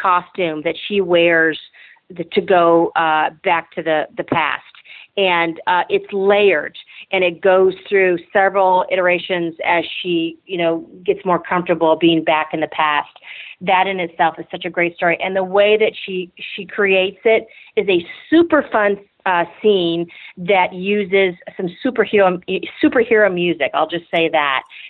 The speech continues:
Uh, uh, and it's been very well done. There's some good little pop culture shout outs too.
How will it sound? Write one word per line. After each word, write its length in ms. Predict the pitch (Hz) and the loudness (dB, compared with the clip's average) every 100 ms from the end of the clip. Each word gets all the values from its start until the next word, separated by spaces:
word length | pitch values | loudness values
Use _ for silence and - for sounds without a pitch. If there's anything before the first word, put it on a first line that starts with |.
| - - | -10 -2
Uh, 320 | 175 156 165 180 | 0 0 0 0
uh, 180 | 170 170 | 0 0
and 100 | 196 | 0
it's 160 | 190 - | -2 0
been 240 | 214 185 | -2 0
very 260 | 214 226 208 | 2 2 4
well 240 | 185 170 170 | 2 2 0
done. 220 | 147 127 175 | -4 -4 -2
There's 220 | 214 214 | -2 -2
some 180 | 233 226 | -4 -6
good 220 | 269 269 240 | -4 -4 -4
little 160 | 262 | -6
pop 360 | 240 - 226 - | -4 -2 -4 -2
culture 300 | 220 214 202 | -2 -2 -2
shout 360 | - - 180 185 | -4 0 2 2
outs 280 | 185 185 _ - - | 2 0 _ -8 -2
too. 380 | 180 180 208 | 0 0 -2